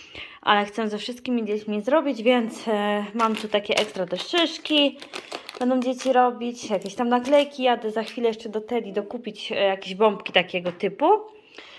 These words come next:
I będziemy dzisiaj, em, robić. <laughs> Jadę zobaczyć choinkę, a tutaj już sprzedają choinki. Co roku jest tutaj właśnie.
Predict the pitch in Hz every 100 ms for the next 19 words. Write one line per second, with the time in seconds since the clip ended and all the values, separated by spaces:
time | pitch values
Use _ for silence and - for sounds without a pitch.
0 | - - _ 196 185 180 180 190 196 190
1 | 180 175 175 170 - 175 175 - 175 170
2 | 165 165 170 - - _ _ _ _ _
3 | _ _ _ _ _ _ 440 453 - -
4 | 277 247 330 320 - 294 220 214 - -
5 | 214 226 - 220 247 285 - 214 202 -
6 | 214 214 - - 226 226 208 196 196 190
7 | 185 180 233 254 - 240 220 - 202 -
8 | - 196 180 180 175 - 202 214